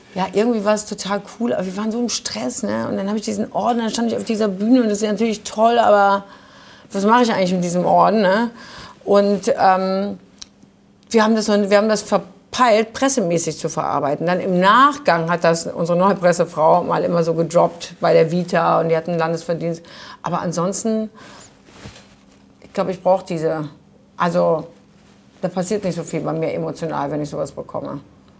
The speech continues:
Ich finde viel cooler, wenn wir untereinander, wenn wir,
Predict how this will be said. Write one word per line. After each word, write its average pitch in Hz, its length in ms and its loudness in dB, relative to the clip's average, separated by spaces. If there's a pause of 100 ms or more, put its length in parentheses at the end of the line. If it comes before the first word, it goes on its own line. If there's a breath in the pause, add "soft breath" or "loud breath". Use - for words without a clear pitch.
(140)
Ich 185 60 -14
finde 185 180 -8
viel 196 140 -2
cooler, 196 340 2
wenn 180 180 4
wir 175 200 6
untereinander, 190 600 2
wenn 180 200 4
wir, 175 240 4